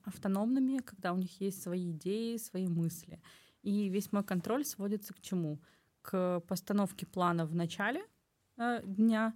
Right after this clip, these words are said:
и к сверке результата. То есть у нас есть короткие планы, есть длительные. И по факту мне важен от них результат. И в процессе дня я не спрашиваю: «Ты сделала, ты сделала, ты сделала?»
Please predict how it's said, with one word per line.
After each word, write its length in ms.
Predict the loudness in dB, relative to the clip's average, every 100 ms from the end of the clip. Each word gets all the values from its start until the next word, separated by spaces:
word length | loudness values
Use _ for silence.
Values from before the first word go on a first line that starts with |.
| -6 _ -2
и 160 | 0 2
к 80 |
сверке 480 | 0 2 0 0 -4
результата. 640 | -2 -4 -6 -2 -4 -4 -12
То 100 | -6 -4
есть 180 | -2
у 40 | -2
нас 200 | -4 -6
есть 140 | -10
короткие 500 | -2 -2 -2 -4 -8
планы, 440 | -2 0 2 0 0
есть 240 | -2 -2
длительные. 640 | -4 -4 -4 -8 -6 -4 -8 -12 -20 -8
И 80 | -6
по 120 | -2
факту 400 | -2 -4 -2 0
мне 220 | 0 0
важен 380 | 0 -2 0 -2
от 140 | -2
них 220 | -6 -4
результат. 600 | -4 -2 -4 -4 -8 -8 -20 -20 _ _ -4
И 420 | -2 0 0 -2 -4
в 80 |
процессе 540 | -6 -4 -2 -4 -4 -2
дня 200 | 0 2
я 160 | 2 2
не 100 | 0
спрашиваю: 540 | 0 0 0 -2 -2
«Ты 100 | 2
сделала, 420 | 4 6 6 4
ты 120 | 2 2
сделала, 380 | 4 2 2 2
ты 120 | 2
сделала?» 460 | 6 6 6 2